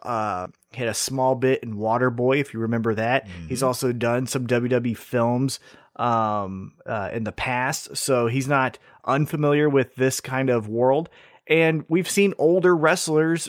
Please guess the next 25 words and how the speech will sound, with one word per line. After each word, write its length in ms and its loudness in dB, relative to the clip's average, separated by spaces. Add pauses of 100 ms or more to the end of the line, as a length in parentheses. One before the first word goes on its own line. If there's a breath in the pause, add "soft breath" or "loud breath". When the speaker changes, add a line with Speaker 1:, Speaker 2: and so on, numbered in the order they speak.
(140)
Speaker 1:
make 340 0
a 60 4
transition, 600 -2
so 160 -2
who, 200 4
who 220 2
knows? 320 2
This 140 -2
could 280 2
be 140 4
that 200 2
transition 580 -2
that 180 -2
gets 240 -2
him 140 0
into, 460 -2 (400 loud breath)
um, 500 0 (140)
bigger 300 0
roles 420 0
later 380 0
in 60 -2
his 140 -4
career, 360 -4
'cause 300 -6 (340 loud breath)
I, 140 -6